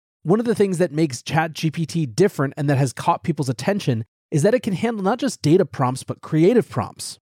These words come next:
For example, when I asked, "Write a song about the downfall of F T X in the style of Taylor Swift's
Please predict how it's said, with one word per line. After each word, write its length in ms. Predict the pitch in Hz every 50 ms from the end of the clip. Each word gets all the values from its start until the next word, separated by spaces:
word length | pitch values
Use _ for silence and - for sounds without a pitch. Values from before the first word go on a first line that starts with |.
| _ _ _ _ _ _ _
For 160 | - - 151
example, 460 | 165 151 135 226 254 247 - 143 127 120
when 160 | 131 139 139
I 100 | 139 139
asked, 480 | 139 139 135 139 135 - - - -
"Write 160 | - 143 165 180
a 20 |
song 360 | - - 254 269 269 208 143
about 180 | 131 123 135 123
the 80 | 131
downfall 460 | 113 123 143 165 185 175 - 180 170 175
of 80 | 160
F 120 | 151 151 -
T 160 | - 175 202
X 240 | 240 226 - - -
in 100 | 147 143
the 60 | 135
style 360 | - - 143 143 147 151 156
of 80 | 147 -
Taylor 260 | - 147 147 151 156
Swift's 300 | - - 165 151 -